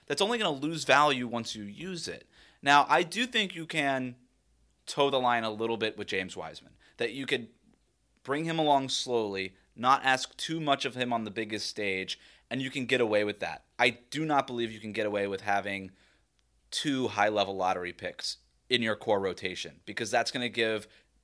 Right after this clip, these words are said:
not one but two players, uh, needed playing time. It's gonna force the coaching staff to find playing time for young players who very rarely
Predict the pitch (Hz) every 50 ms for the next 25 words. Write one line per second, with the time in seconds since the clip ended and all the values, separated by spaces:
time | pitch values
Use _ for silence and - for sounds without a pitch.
0 | _ - 123 131 - - 135 131 135 127 127 120 117 - - - - 190 202 190
1 | - 135 127 110 98 92 92 95 104 - - - _ _ _ _ _ _ _ _
2 | _ _ _ _ _ - 110 110 107 107 110 - 107 110 120 131 151 160 160 160
3 | - 139 120 110 107 104 - 104 92 92 95 101 104 101 - 120 110 - - 135
4 | 135 131 - - 147 135 127 127 120 - - 117 120 - 104 - - - 127 123
5 | 131 139 139 - 131 127 123 110 120 110 113 110 110 - 101 101 107 113 123 139
6 | 135 127 113 113 120 120 117 110 - 123 120 113 101 123 127 147 165 160 135 123
7 | 131 156 165 156 139 131